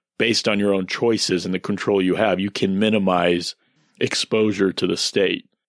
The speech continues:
And, but the voluntarism is, like, telling me, <clears throat> "These laws, these things are wrong, and I need to resist." <clears throat> And, you know, so I got, my voluntarism is like, "No, resist, do this, do that."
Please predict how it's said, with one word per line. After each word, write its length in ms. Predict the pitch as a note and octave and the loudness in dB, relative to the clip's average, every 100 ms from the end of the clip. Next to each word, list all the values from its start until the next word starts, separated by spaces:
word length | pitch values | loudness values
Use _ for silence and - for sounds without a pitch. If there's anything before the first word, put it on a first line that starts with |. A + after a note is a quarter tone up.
| _ - | _ -2
And, 600 | D3 A#2+ A#2 A2 G#2+ - - | 2 2 4 2 2 -2 -4
but 180 | - A#2 | -2 0
the 60 | |
voluntarism 760 | A#2 B2 G#2+ D3+ D#3+ C3+ A2+ A2+ | 2 2 0 0 2 2 2 0
is, 140 | G2+ | 2
like, 380 | A2 G#2+ G2 - | 2 2 0 -2
telling 300 | - A2+ G#2+ | 0 2 4
me, 260 | G2+ - _ | 2 -2 _
<clears throat> 840 | C#3 - - - _ _ _ _ - | -8 -2 -2 -2 _ _ _ _ -2
"These 220 | A#2+ G2 | 0 0
laws, 760 | G#2+ C3+ D3 G#2 G2 F#2+ - - - | 2 2 4 2 2 -2 -6 -12 -8
these 260 | A#2 - | -6 -4
things 300 | - C#3+ A#2+ | 0 0 2
are 120 | F#2 F2 | 2 0
wrong, 560 | F2+ A#2 D#3 F#2 D#2+ - | 0 2 2 2 -2 -8
and 180 | - G#2 | -8 -2
I 160 | G#2+ A2+ | 0 0
need 200 | A2 - | -2 -4
to 120 | - | -4
resist." 720 | - - - D#3 F2 - - - | -2 -2 0 0 0 -4 -4 -4
<clears throat> 60 | - D3 - - _ _ _ _ | 0 0 -2 -6 _ _ _ _
And, 480 | A#2 A2+ G#2 F#2+ F#2 - | 0 2 2 0 -2 -2
you 80 | A2 | 0
know, 100 | G2+ | 0
so 180 | - G#2+ | 2 0
I 60 | |
got, 220 | F#2+ A#2 G#2+ | 2 2 2
my 80 | |
voluntarism 600 | G2+ G2+ F#2+ C#3 C#3+ G2+ | 2 2 2 0 0 0
is 120 | F#2 F2+ | -2 -2
like, 280 | F2+ - _ _ _ - | -2 -4 _ _ _ -4
"No, 400 | A2 D3 F#2+ D#2+ | 0 2 0 -2
resist, 540 | - F2+ F#2 C3 F#2+ - | 0 0 2 0 0 -2
do 140 | G#2+ | -2
this, 240 | G#2+ A2 - | 0 0 -2
do 160 | F#2+ | -4
that." 400 | F#2+ A#2+ E2 - | 0 0 0 -4